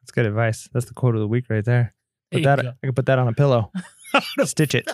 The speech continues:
Speaker 2: On a pillow.
Speaker 1: Um,
Speaker 2: I don't
Speaker 1: all right. So empathy is a, a classic soft communication skill, it says, um, and it's based on a physical basis. So it talks specifically when we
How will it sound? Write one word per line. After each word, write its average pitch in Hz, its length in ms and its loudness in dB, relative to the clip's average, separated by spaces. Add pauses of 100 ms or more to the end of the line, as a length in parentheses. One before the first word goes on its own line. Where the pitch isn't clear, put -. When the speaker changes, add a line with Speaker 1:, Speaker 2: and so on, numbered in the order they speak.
Speaker 2:
On 247 180 -4
a 233 60 -8
pillow. 220 360 -10 (380)
Speaker 1:
Um, 139 300 2
Speaker 2:
I - 20 0
don't 185 120 -6 (100)
Speaker 1:
all 160 80 2
right. 147 160 -4
So 185 120 2
empathy 214 440 2
is 156 120 2
a, 143 160 0
a 131 140 0
classic 151 460 -2
soft 135 500 -2
communication 147 560 0
skill, 139 240 -2
it 135 60 -4
says, 143 340 2 (380)
um, 131 220 0
and 143 120 0
it's 123 100 -2
based 160 280 0
on 143 260 2
a 117 260 -4 (220)
physical 151 320 0
basis. 127 400 -2
So 135 340 2 (480)
it - 400 -10
talks 196 260 2
specifically 151 420 -2
when 135 240 0
we 190 340 -2